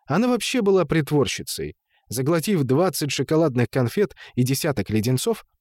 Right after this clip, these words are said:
она, как ни в чем не бывало, принялась мурлыкать про себя какой-то мотив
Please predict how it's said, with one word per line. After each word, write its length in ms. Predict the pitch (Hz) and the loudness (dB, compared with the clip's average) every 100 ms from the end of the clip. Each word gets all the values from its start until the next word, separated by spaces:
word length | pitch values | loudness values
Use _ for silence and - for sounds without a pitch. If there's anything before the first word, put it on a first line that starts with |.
| _ - | _ -2
она, 300 | 180 254 254 | 0 2 0
как 220 | - - | -2 0
ни 120 | 220 | 0
в 40 | |
чем 180 | - 302 | 0 2
не 80 | 240 | 2
бывало, 360 | 208 226 247 220 | 4 2 2 2
принялась 500 | 190 175 170 202 - | 2 2 4 2 2
мурлыкать 540 | 139 127 190 220 196 | 2 2 2 0 -4
про 140 | 151 | -2
себя 320 | 139 - 135 139 | -4 -2 -2 0
какой-то 400 | 135 - 170 135 | -2 0 0 2
мотив 500 | 113 107 - 160 | 0 -2 -4 -6